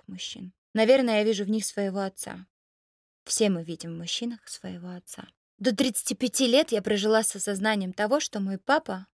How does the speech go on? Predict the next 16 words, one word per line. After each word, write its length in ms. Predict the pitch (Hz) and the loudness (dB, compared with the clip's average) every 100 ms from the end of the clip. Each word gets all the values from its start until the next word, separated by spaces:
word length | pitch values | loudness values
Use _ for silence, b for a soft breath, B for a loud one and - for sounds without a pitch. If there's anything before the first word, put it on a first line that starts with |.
| _ _ | _ _
монстр, 680 | 208 220 175 170 - - - _ _ b b | 0 2 0 -4 -12 -16 -20 _ _ b b
который 320 | 226 240 240 | 2 4 6
ненавидит 540 | 214 214 208 208 196 - | 4 4 2 0 -6 -6
всю 140 | 226 | -4
нашу 280 | 190 180 180 | -4 -4 -6
семью, 400 | - 208 220 285 | -6 -4 -2 -2
желает 400 | 208 196 190 - | 0 2 2 0
нам 160 | 180 | -6
только 380 | 175 190 180 190 | -4 -4 -4 -6
зла, 320 | 180 262 294 - | 0 2 2 -2
а 120 | 185 | -2
я 180 | 220 247 | 0 0
ему 180 | 185 | -4
просто 440 | 175 - 226 - 190 | -6 -6 -4 -6 -8
не 180 | 180 185 | -8 -8
нужна. 400 | 180 - 190 | -10 -12 -16